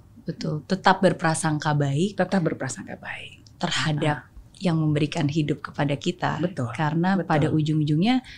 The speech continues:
Speaker 1: hasilnya pasti selalu baik, karena dia
Speaker 2: Betul.
Speaker 1: pasti akan selalu mau memberikan yang terbaik buat kita.
Speaker 2: Betul. Tapi prasangka baik itu harus
Speaker 1: Hmm.
Speaker 2: dibarengi dengan tindakan baik.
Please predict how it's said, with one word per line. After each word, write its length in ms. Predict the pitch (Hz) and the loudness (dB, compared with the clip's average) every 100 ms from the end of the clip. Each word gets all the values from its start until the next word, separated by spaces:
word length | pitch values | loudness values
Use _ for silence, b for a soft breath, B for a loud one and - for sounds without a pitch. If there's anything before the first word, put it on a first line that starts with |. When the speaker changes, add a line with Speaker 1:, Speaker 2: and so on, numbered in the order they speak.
| B | B
Speaker 1:
hasilnya 340 | - 185 196 254 | -2 0 2 2
pasti 220 | 240 269 | 2 0
selalu 220 | 247 - | 2 4
baik, 220 | 220 311 277 | 6 6 4
karena 180 | 190 240 | 2 4
dia 100 | - | 4
Speaker 2:
Betul. 140 | 180 | 6
Speaker 1:
pasti 140 | 180 | 6
akan 160 | 247 196 | 4 2
selalu 200 | 180 214 220 | 0 0 2
mau 220 | 175 180 | 2 4
memberikan 420 | 175 165 160 160 | 4 4 4 2
yang 140 | 156 156 | 0 2
terbaik 240 | 156 151 | 0 0
buat 160 | 147 139 | -2 -2
kita. 400 | 233 240 147 143 | -4 0 0 -2
Speaker 2:
Betul. 240 | - - | -6 -4
Tapi 180 | 262 415 | 2 4
prasangka 440 | - 262 247 208 202 | 4 4 4 2 4
baik 280 | 151 143 151 | 4 4 2
itu 160 | 151 | 0
harus 220 | 233 196 175 | 2 2 2
Speaker 1:
Hmm. 80 | |
Speaker 2:
dibarengi 340 | 151 143 143 190 | 4 4 4 4
dengan 280 | 175 147 175 | 4 4 4
tindakan 400 | 190 165 170 175 | 2 2 2 0
baik. 240 | 165 127 | -2 -6